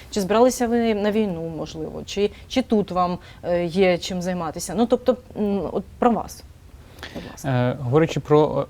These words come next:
Speaker 2: оцінку тих чи інших дій, то, звичайно, як на мене, е, правильно, коли оцінку дій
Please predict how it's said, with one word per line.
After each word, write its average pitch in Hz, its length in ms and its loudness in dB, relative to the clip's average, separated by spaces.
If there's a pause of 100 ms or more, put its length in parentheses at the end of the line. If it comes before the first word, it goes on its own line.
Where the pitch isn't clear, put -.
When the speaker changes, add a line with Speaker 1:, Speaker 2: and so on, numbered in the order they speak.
Speaker 2:
оцінку 139 400 -2
тих 147 300 -2
чи - 160 -4
інших 135 280 -2
дій, 196 220 2
то, 135 320 0
звичайно, 135 540 0
як 127 260 -4
на 135 100 -2
мене, 160 420 2
е, 120 280 0
правильно, 151 360 4
коли 131 540 2 (380)
оцінку 135 440 0
дій 127 360 2